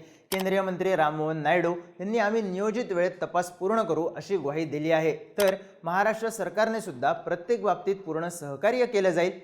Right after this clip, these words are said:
याची खात्री दिली आहे. त्यामुळे सीआयडीची एंट्री झाली असली तरी सीआयडी ॲक्सिडेंटल डेथ रिपोर्ट आणि प्राथमिक तपासाची चौकशी करेल. तर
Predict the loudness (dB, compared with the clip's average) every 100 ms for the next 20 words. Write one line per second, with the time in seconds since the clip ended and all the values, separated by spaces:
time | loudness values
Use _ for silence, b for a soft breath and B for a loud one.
0 | -12 -6 -4 -2 -2 0 -2 0 0 -2
1 | -8 -2 0 2 0 -2 B B -6 0
2 | 2 0 0 0 0 0 -2 -2 0 4
3 | 4 2 -2 -2 -8 -10 -10 -4 2 4
4 | 4 0 B -8 -6 -4 -4 -4 -2 0
5 | 0 0 -2 -4 0 0 -2 -10 -10 -4
6 | -4 -2 -6 -4 -2 -2 -2 -6 -6 -4
7 | -4 -4 -4 -2 0 -2 -6 0 2